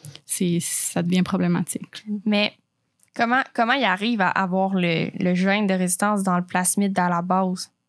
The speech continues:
Speaker 2: Tu sais, comme on dit, ah, mettons, ils donnent le plasmide de résistance à l'autre, mais le gène de résistance, il sort de où ?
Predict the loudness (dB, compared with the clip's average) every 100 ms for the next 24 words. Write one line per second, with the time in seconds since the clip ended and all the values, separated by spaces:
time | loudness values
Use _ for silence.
0 | _ _ _ _ _ _ _ _ _ -10
1 | -2 0 0 2 2 2 0 0 2 0
2 | 0 2 2 0 0 -2 0 0 0 0
3 | -2 -2 0 0 0 0 -2 -4 _ -20
4 | _ -2 0 -2 _ _ -2 0 2 2
5 | 2 2 0 -2 0 0 0 0 0 0
6 | 2 2 2 0